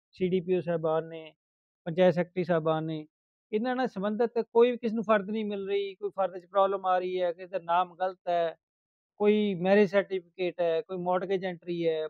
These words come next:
ਪਛੜੀ ਜਾਤੀ certificate ਹੈ, ਕਿਸੇ ਵੀ ਕਿਸਮ ਦੀ ਕੋਈ ਵੀ ਕਿਸੇ ਵੀ, ਅਹ, citizen ਦਾ ਕੋਈ ਵੀ ਕੰਮ ਹੈ,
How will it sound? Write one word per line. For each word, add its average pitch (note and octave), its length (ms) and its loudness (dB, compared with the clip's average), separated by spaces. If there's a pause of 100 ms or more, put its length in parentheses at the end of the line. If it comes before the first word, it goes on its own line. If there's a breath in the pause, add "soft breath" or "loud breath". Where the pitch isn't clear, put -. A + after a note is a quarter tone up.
ਪਛੜੀ F#3+ 320 -6
ਜਾਤੀ F3+ 300 -2
certificate E3+ 600 -10
ਹੈ, F3+ 60 -6
ਕਿਸੇ A#3 260 0
ਵੀ C4 100 -6
ਕਿਸਮ A#3 280 -4
ਦੀ A3 100 -4
ਕੋਈ D4 340 0
ਵੀ C4 340 0
ਕਿਸੇ B3+ 480 2
ਵੀ, B3 440 -4 (920)
ਅਹ, G3 40 2
citizen G#3 500 0
ਦਾ G#3 140 4
ਕੋਈ C4 280 6
ਵੀ C#4 140 4
ਕੰਮ F#3+ 300 2
ਹੈ, C3+ 160 -4